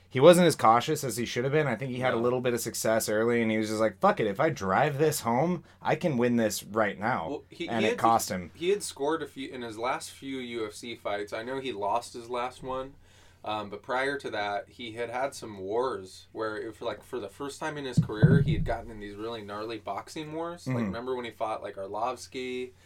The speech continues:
Speaker 1: Mm-hmm.
Speaker 2: He knocked out Todd Duffy.
Speaker 1: Mm-hmm.
Speaker 2: Um,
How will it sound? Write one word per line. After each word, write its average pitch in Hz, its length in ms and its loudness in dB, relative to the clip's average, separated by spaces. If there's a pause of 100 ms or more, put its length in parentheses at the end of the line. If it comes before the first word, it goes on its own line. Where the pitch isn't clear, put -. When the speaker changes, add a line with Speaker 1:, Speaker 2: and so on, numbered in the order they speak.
Speaker 1:
Mm-hmm. 117 220 -2
Speaker 2:
He 110 60 -4
knocked 110 280 -6
out 107 220 -2
Todd 101 260 -6
Duffy. 123 640 -2
Speaker 1:
Mm-hmm. 101 520 -6
Speaker 2:
Um, 98 420 -6